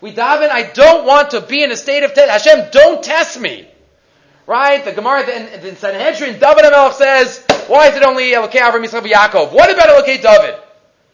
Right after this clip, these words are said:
David says, "Oh, they passed tests? Test me." They don't work out so well for David HaMelech. They don't work out so well.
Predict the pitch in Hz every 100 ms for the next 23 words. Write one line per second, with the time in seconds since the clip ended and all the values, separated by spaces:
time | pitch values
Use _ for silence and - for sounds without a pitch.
0 | _ _ _ _ - 220 226 220 208 -
1 | - 269 240 262 262 302 339 - 311 294
2 | 254 277 135 - - 254 226 214 185 185
3 | 151 123 135 135 123 123 110 95 - _
4 | _ _ _ - 339 330 294 262 226 208
5 | 147 117 -